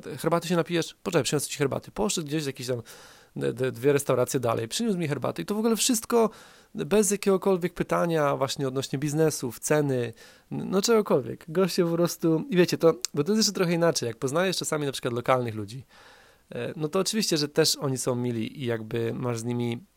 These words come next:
takie interakcje, tylko to są rzadko osoby, które właśnie prowadzą jakiś biznes. To są, wiesz, ludzie, których poznajesz gdzieś na couchsurfingu albo nawet na Tinderze czasami. Ym, i, i okej, no z nimi masz takie interakcje. Tutaj byłem zaskoczony tym, że to były po prostu osoby, które,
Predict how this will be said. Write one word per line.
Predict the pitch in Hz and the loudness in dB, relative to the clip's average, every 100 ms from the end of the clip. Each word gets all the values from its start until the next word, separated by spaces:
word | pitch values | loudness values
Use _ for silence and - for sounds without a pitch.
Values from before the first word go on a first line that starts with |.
| _ - | _ -8
takie | 123 - | -8 -6
interakcje, | 120 127 113 - | -2 0 0 -4
tylko | 117 139 | -8 -6
to | 156 | -4
są | 185 165 | -2 0
rzadko | 202 - | -2 0
osoby, | 190 - 180 | 0 0 -2
które | 185 180 175 175 165 - - - _ | -2 -2 2 2 0 -12 -20 -20 _
właśnie | 139 143 160 | -4 -2 -2
prowadzą | 156 160 151 | 0 0 2
jakiś | 147 131 | -4 -6
biznes. | 117 123 110 107 - - - | -10 -8 -8 -8 -10 -12 -12
To | 123 | -10
są, | 135 | -8
wiesz, | 120 117 117 | -6 -6 -6
ludzie, | 143 139 | -6 -6
których | 131 127 | -6 -10
poznajesz | 120 120 123 117 | -8 -6 -4 -4
gdzieś | 110 113 | -6 -8
na | 110 | -6
couchsurfingu | 117 110 139 - 160 143 123 | -6 -4 -4 -2 -2 -2 -2
albo | 107 107 110 107 107 - - _ - | -2 -6 -6 -6 -8 -14 -20 _ -8
nawet | 117 117 | -6 -6
na | 117 | -6
Tinderze | - 143 165 151 | -6 2 4 4
czasami. | 147 135 139 123 113 - _ _ _ - | 2 -2 -2 -2 -6 -12 _ _ _ -8
Ym, | 127 117 123 127 - - | -4 -2 -4 -8 -10 -10
i, | 175 160 - | -10 -10 -2
i | 190 | 0
okej, | 185 165 | 2 2
no | 120 | 0
z | 120 | -2
nimi | 175 | 0
masz | 165 160 | 2 0
takie | 143 - | -2 -4
interakcje. | 120 - 110 - 120 101 _ | -4 -2 -4 -6 -10 -12 _
Tutaj | - 180 190 | -4 0 2
byłem | 170 | 0
zaskoczony | 160 156 151 165 160 | -2 -2 -2 -2 -2
tym, | 160 139 | -2 -4
że | |
to | 113 117 | -6 -8
były | 151 | -8
po | 165 | -6
prostu | 160 - | -6 -4
osoby, | 139 165 131 | -4 -2 -2
które, | 113 131 120 117 | -4 -2 -2 -2